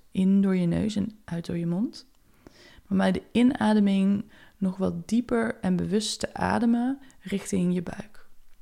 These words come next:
Dus bij je inademing dan bolt je buik op. En bij je uitademing dan zakt je buik weer rustig terug. En hier hoef je niks te forceren natuurlijk. Maar kijk of je iets dieper kan ademen en kan genieten van die adem.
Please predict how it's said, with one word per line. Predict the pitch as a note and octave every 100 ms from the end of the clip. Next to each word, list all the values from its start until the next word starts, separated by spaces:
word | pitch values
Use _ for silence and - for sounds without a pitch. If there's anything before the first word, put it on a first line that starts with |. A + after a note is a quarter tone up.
| -
Dus | G3
bij | F3+ F3+
je | F#3+
inademing | G#3+ A3+ A3+ G#3 G3
dan | F#3 F3
bolt | F#3+ G3 G3
je | F3+
buik | E3+ E3+ F3+ -
op. | - G#3+ - - - - - - - - - - - -
En | G3 F#3+ F3+
bij | F#3 F3
je | -
uitademing | F#3+ G#3 - G3 F#3 F3+ F3+ F3
dan | F3 F3
zakt | - F#3+ -
je | -
buik | F3 - F#3
weer | - F2+
rustig | - - F3 -
terug. | - F3+ - - - - - - _ _ _ _ _ _ _ _ _ -
En | -
hier | F#3
hoef | G3
je | -
niks | F3+ -
te | -
forceren | - F3+ F#3 F#3 F#3
natuurlijk. | F#3 - F#3 F#3 G3+ G#3+ _ _ _ _ _ _ _ _ _ _ _ _ _ _ _ _ _ _ _ _ _ _ _ _
Maar | _
kijk | A3+ G#3+
of | G#3+
je | -
iets | G3 -
dieper | F#3+ F#3+ F#3+
kan | - -
ademen | F#3+ F#3 F#3 F#3 F#3 F#3+
en | - G3
kan | G3
genieten | - F#3+ G#3 G#3 F#3+ F#3+
van | - F#3 F3+
die | F#3 -
adem. | - - G3 F#3+